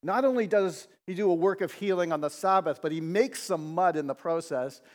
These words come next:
and I think he's provoking them. He's getting increasingly aggressive with these corrupt religious leaders of his day.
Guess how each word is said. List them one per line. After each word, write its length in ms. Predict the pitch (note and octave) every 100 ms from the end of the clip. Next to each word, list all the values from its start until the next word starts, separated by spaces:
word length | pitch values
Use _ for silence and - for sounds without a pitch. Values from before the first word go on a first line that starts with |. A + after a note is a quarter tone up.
| -
and 140 | D#3
I 120 | F#3 A3
think 220 | G3 F3
he's 140 | D#3+
provoking 680 | - D#3 B2+ C3 B2+ C3+ A#2+
them. 240 | B2 G2+ _ _ _ _ _ _ _ _ _ _ _ _ _ _ _ _ _ _ -
He's 140 | F3
getting 320 | A#3+ G#3+ G3+
increasingly 880 | F#3 D#3 - B3 A#3+ - A3 G3 F#3+
aggressive 580 | E3 C#3 E3+ E3+ E3 C#3
with 140 | C#3+
these 200 | D#3+ C#3+
corrupt 440 | - D#3 D3 C3+ D3
religious 420 | C#3+ C3+ C3 B2+
leaders 360 | C3 C3 B2
of 100 | B2+
his 160 | A#2+ A2+
day. 240 | - G1+